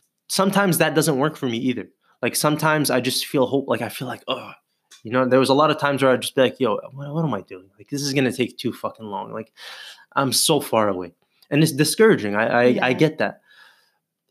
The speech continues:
Speaker 1: Here's what I would do. And here's the advice that I gave to the, to the person that, that asked me.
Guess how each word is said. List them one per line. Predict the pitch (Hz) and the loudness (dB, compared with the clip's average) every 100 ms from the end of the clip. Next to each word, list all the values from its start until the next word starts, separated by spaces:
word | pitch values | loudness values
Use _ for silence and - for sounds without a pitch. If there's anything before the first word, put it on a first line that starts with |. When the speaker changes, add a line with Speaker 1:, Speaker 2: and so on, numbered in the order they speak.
| _ | _
Speaker 1:
Here's | - 214 180 | 4 6 6
what | 147 139 | 4 4
I | 135 | 2
would | 113 98 | 2 -2
do. | - 90 _ _ _ _ _ _ - | -6 -18 _ _ _ _ _ _ -8
And | 120 | -6
here's | 113 160 151 | 2 4 4
the | 135 | 4
advice | 131 120 131 - | 4 4 2 2
that | 117 | 0
I | |
gave | 110 123 117 | 2 0 0
to | 120 | -4
the, | 107 107 | -2 -2
to | 101 | -2
the | 110 | -6
person | 104 117 - 107 107 _ - | -4 -6 -6 -12 -12 _ -12
that, | 113 101 - _ - | -2 -2 -2 _ -6
that | 123 | 0
asked | 160 143 | 0 0
me. | - | -6